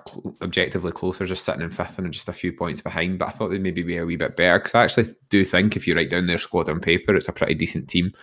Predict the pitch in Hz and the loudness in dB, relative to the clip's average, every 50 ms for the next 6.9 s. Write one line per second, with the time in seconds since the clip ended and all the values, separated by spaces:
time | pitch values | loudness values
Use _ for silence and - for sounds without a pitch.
0 | - - - _ _ _ _ _ - 85 92 87 87 85 85 85 87 87 87 - | -20 -20 -20 _ _ _ _ _ -2 0 2 4 6 4 4 4 2 0 0 -2
1 | - _ _ _ - - - _ 92 95 95 95 95 95 92 90 - 101 101 98 | -6 _ _ _ -14 -14 -4 _ 2 4 4 4 4 4 2 2 2 2 4 4
2 | 107 107 107 92 107 104 - - 98 - - - 92 82 85 85 78 - - 98 | 6 6 6 4 4 2 2 4 4 2 4 2 -2 0 0 0 -2 0 2 2
3 | 92 90 - - - 87 80 76 73 76 87 85 85 - - - - 98 85 71 | 2 2 0 -2 -2 0 0 -2 -2 -2 -2 -2 -2 -2 -6 -4 -2 0 0 0
4 | 65 65 - - - 85 85 71 65 60 50 71 76 - 78 71 78 85 101 90 | 0 -2 -4 -4 -2 -2 -2 -2 -4 -4 -4 -4 -2 0 0 0 2 2 0 -2
5 | - - 104 98 - 87 90 71 87 - - - 90 87 85 85 71 78 90 80 | 0 2 2 2 4 2 0 0 0 -2 0 0 2 2 2 2 0 0 0 0
6 | 76 76 76 - - - 80 80 78 73 90 92 87 - 82 82 76 - | 0 -2 -4 -4 -4 0 0 0 2 2 2 0 0 0 0 -2 -2 -2